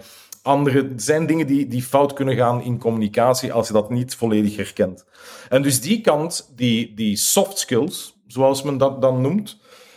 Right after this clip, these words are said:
eh, vind ik cruciaal vandaag. En dat is één van de dingen waar ik zeg van, kijk, daar moeten we,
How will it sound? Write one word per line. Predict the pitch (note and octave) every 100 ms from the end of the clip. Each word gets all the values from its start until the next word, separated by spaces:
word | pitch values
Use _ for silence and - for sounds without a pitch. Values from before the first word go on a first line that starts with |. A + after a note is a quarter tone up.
| _ -
eh, | C3 C3+
vind | B2 D#3+ D3
ik | C#3+
cruciaal | E3 - E3 E3
vandaag. | A2+ A2 F2 - - _ _ _ _ -
En | B2
dat | C#3 E3+
is | E3+
één | - E3 G3+ -
van | D#3+ C#3
de |
dingen | B2 C#3+ C3+
waar | B2+
ik | B2+
zeg | - C#3+
van, | B2+ A2+
kijk, | A#2+ D3 D#3
daar | D3 B2+
moeten | C#3+ C#3 C3
we, | B2+